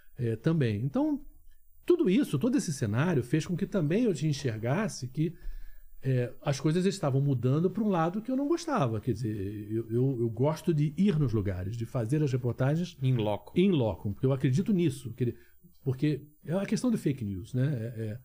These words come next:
Speaker 1: se eu, se você tem uma opinião e eu tenho uma opinião, eu posso falar que o que você tá falando é fake news. Mas se eu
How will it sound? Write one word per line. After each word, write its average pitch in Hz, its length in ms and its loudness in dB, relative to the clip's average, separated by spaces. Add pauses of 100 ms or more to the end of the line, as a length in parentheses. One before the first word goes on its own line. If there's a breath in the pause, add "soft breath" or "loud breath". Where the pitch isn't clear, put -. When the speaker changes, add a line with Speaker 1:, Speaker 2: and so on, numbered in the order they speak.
(800 soft breath)
Speaker 1:
se - 260 -2
eu, 233 320 0
se - 180 -4
você 220 240 0
tem 233 120 0
uma 185 100 2
opinião 107 360 0
e 113 40 0
eu 107 60 -2
tenho 123 140 -2
uma 104 60 -2
opinião, 113 460 0
eu 127 80 -2
posso 139 200 -4
falar 151 160 0
que 147 100 -8
o 139 100 -4
que - 80 -10
você 139 200 -2
tá 139 100 -4
falando 139 200 0
é 135 40 0
fake 139 220 -4
news. 107 220 -2
Mas 160 120 0
se - 120 -2
eu 254 100 0